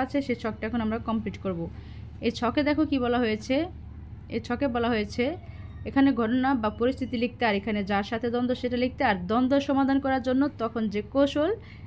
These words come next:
নিয়েছিলাম সেগুলো, এবং এখানে ওই ঘটনা আবার ঘটলে যে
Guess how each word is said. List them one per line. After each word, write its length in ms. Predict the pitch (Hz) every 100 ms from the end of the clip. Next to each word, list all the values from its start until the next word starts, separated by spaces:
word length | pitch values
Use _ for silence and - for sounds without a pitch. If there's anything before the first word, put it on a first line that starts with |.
| - -
নিয়েছিলাম 420 | 240 254 262 247 247
সেগুলো, 300 | 269 226 262 311 226
এবং 120 | 214 -
এখানে 260 | - 269 285 330 - -
ওই 80 | 254 196
ঘটনা 300 | 202 254 285 233
আবার 180 | 220 214 202
ঘটলে 280 | 220 254 247
যে 80 | 196